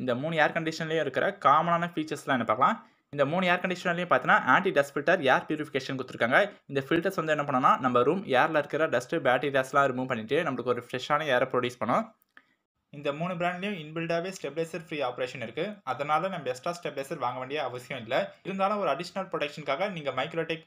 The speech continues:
V-Guard, Everest ஸ்டெபிலைசர் வந்து யூஸ் பண்ணலாம். நீங்க Amazon ஏ சி வாங்கும்போது எல்லா பட்ஜெட் ரேஞ்சில இருக்கிற இந்த மூணு பிராண்டோட ஸ்டெபிலைசர்ஸ் ஷோ பண்ணுவாங்க, நீங்க வாங்கிக்கோங்க. கண்டென்சர் பத்தி பார்க்கும்போது ஹண்ட்ரட் பர்சன்ட் காப்பர் கண்டென்சர் கொடுத்துருக்காங்க. காப்பர் கண்டென்சர் இருக்கிறதுனால இந்த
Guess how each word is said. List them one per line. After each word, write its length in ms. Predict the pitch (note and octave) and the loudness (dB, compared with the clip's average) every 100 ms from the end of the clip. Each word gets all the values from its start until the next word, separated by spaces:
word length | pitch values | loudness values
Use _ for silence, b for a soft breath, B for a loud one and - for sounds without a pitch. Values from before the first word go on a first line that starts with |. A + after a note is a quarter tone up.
| C#3+ | -6
V-Guard, 380 | D3 D#3 D3 D3+ B B C#3 | -4 2 2 2 B B -2
Everest 320 | C3+ E3+ E3+ D#3+ | -2 -2 -8 -8
ஸ்டெபிலைசர் 360 | C#3+ C3 B2+ C3+ | -6 -4 -4 -6
வந்து 140 | D3+ | -8
யூஸ் 120 | C#3 A#2 | -8 -2
பண்ணலாம். 220 | C3 G#3 - _ _ _ | -2 -2 -6 _ _ _
நீங்க 180 | C#3+ E3 C#3 | -6 2 2
Amazon 320 | E3+ F#3+ F3+ D#3 | 2 -2 -2 -2
ஏ 40 | E3 | -2
சி 100 | E3+ | -2
வாங்கும்போது 300 | C#3 D#3 E3+ | 0 -2 -2
எல்லா 140 | C3 D3+ D3 | -2 -2 -2
பட்ஜெட் 280 | E3+ E3+ D3+ | -6 -6 -6
ரேஞ்சில 280 | D3 C3+ B2+ | -4 -4 -4
இருக்கிற 240 | - F#3+ F3+ | -2 -4 -2
இந்த 120 | C3 C3+ | -6 -4
மூணு 120 | D3 C3+ | -6 -2
பிராண்டோட 340 | C#3+ D#3 F3 F3+ | -2 -2 -6 -6
ஸ்டெபிலைசர்ஸ் 460 | C3+ C#3+ E3+ E3 - | -6 -6 -4 -6 -4
ஷோ 100 | C#3 C#3+ | -4 -2
பண்ணுவாங்க, 280 | A#2+ A#2 F3+ G3 C#3+ | -2 2 0 0 -6
நீங்க 160 | C3 B2+ | -2 -2
வாங்கிக்கோங்க. 360 | C3 C3 B2 F3+ A#3 - _ _ _ _ | -2 -6 0 0 0 -12 _ _ _ _
கண்டென்சர் 440 | - E3+ A3+ G#3 F#3 | 2 4 2 2 0
பத்தி 140 | E3 E3 | 2 4
பார்க்கும்போது 300 | D3+ E3+ G3+ G3 | 6 4 2 4
ஹண்ட்ரட் 260 | C#3+ D#3+ A#3 | 4 4 2
பர்சன்ட் 320 | - F3 E3+ | 0 0 4
காப்பர் 260 | C#3+ D#3+ D#3 | 4 4 2
கண்டென்சர் 280 | D3 C#3 C#3 | 2 0 -4
கொடுத்துருக்காங்க. 360 | B2+ A#2+ C#3 G3+ - | -4 0 4 4 6
காப்பர் 320 | D3 E3+ E3+ | 4 6 4
கண்டென்சர் 400 | C#3+ D3 D#3+ E3+ | 2 2 0 -2
இருக்கிறதுனால 400 | C3+ C#3 B2+ D#3+ | 2 4 6 4
இந்த 80 | E3 | 6